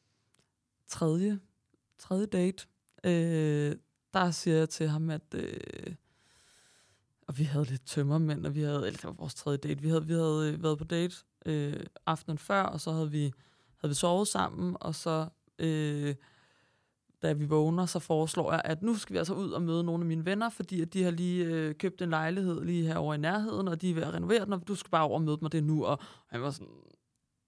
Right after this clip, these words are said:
"Okay, så gør vi det." Øh, og så, øhm, kommer vi over og møder dem, og jeg holder jo øje med, hvordan er han sammen med dem, øh,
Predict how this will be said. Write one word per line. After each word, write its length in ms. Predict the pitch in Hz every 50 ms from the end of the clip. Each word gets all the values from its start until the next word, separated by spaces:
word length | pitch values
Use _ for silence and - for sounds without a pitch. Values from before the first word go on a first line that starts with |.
| _ _ _ -
"Okay, 300 | 156 165 185 202 214 196 185 - - 147
så 120 | - 160
gør 140 | 160 175 170
vi 80 | 151 151
det." 220 | 143 160 175 185 - - - - - - _ _ _ _ _ _ _ _ _ _ _
Øh, 260 | - 185 175 170 170 -
og 160 | - - 170 170
så, 320 | - - 220 214 202 196
øhm, 440 | 185 175 160 151 147 139 139 139 165 - _
kommer 240 | - 165 156 147 143
vi 120 | 151 -
over 480 | - 196 202 - - - 196 196 - - _
og 100 | - 151
møder 380 | 156 160 170 170 180 196 202 196
dem, 180 | 196 190 185
og 180 | - - - 160
jeg 140 | 165 175 175 - _ _ _ _ _ _ _ _
holder 300 | 175 165 175 170 165 160
jo 80 | 156 -
øje 300 | - 170 170 180 202 208
med, 140 | 202 190
hvordan 280 | 175 170 175 185 180 180 -
er 100 | 170 180
han 260 | 185 190 208 196 185
sammen 400 | - - - 180 - - 170 175
med 120 | 165 165
dem, 240 | 165 - 185 185 170 - - - _ _ _ _ _ _ _ _ _ _ _ _
øh, 680 | - 180 175 165 160 156 151 151 147 147 143 - - -